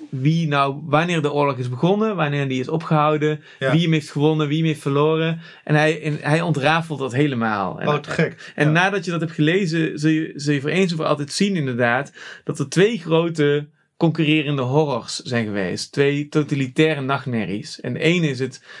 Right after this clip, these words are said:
Speaker 1: eh, nazisme van, eh, Hitler-Duitsland. En de andere is inderdaad het, eh, het, eh, communisme van Stalin.
Speaker 2: Ja, die
Speaker 1: Dat
Speaker 2: Hitler
Speaker 1: zijn
Speaker 2: ook hielp,
Speaker 1: eigenlijk
Speaker 2: hè?
Speaker 1: Ja.
Speaker 2: Die tot de
Speaker 1: Ja.
Speaker 2: dag voor de aanval op Rusland, eh, eh,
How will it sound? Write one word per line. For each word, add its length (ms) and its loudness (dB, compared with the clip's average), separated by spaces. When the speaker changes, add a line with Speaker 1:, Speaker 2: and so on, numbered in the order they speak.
Speaker 1:
eh, 220 0
nazisme 640 0
van, 260 0
eh, 100 0
Hitler-Duitsland. 1040 -2
En 80 -4
de 80 -6
andere 420 2
is 100 -6
inderdaad 520 0
het, 260 -12
eh, 340 0
het, 220 -8
eh, 120 -4
communisme 640 2
van 120 -8
Stalin. 540 0
Speaker 2:
Ja, 240 2
die 180 2
Speaker 1:
Dat 40 6
Speaker 2:
Hitler 180 2
Speaker 1:
zijn 140 4
Speaker 2:
ook 60 -6
hielp, 240 4
Speaker 1:
eigenlijk 280 -2
Speaker 2:
hè? 100 -2
Speaker 1:
Ja. 120 4
Speaker 2:
Die 120 -2
tot 220 2
de 80 2
Speaker 1:
Ja. 60 4
Speaker 2:
dag 120 -2
voor 120 0
de 80 -2
aanval 360 2
op 100 2
Rusland, 580 0
eh, 140 4
eh, 60 -4